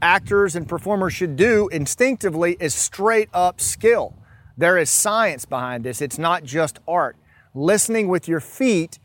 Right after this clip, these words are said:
is a very, very powerful thing. And it falls under the category of our high stakes engagement process and Rooftop that I call attunement. The ability to attune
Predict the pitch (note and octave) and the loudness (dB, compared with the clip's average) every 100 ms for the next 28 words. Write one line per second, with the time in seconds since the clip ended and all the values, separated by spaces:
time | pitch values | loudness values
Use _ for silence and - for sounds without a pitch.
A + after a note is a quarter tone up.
0 | _ _ _ G3 G3 F3 F#3 E3+ F3+ - | _ _ _ 0 2 2 2 2 0 0
1 | D#3 C#3+ C#3 D#3+ - A3 F3+ A#2 A2 D#3+ | 0 0 -2 -6 -2 0 2 -2 -6 -2
2 | D#3+ D#3+ F3+ E3+ G#3+ A3+ B3 B3 G3 F3 | -2 0 -4 -2 2 6 6 2 0 -4
3 | A3 A3 - F3 E3+ D#3 C#3+ C3+ C3+ D#3 | 0 -2 0 2 2 0 -2 0 0 0
4 | D3+ D3+ C#3+ D#3+ F#3+ - F#3+ - D3+ F3 | 2 2 2 2 0 0 -4 -4 -2 0
5 | E3+ E3 - C#3+ C3 D3 C#3 C#3 C3 F3 | 0 -6 -4 -2 -2 -2 -2 -4 -2 0
6 | G#3+ - A2+ G#2+ - _ _ _ C#3 D#3+ | 0 -4 -6 -6 -14 _ _ _ 0 2
7 | F3+ F3+ F#3 E3 D3+ C#3+ - F#3+ E3 A2 | 2 0 -2 0 -2 -6 -10 -8 -6 -8
8 | F#2+ - _ _ _ C#3+ C#3+ F3 G3+ G#3 | -12 -20 _ _ _ 0 2 4 4 4
9 | G#3 F3+ D#3+ C3 - G#3+ F3 B2+ B2 E3+ | 0 -2 -4 -6 -8 -6 -6 -6 -6 -10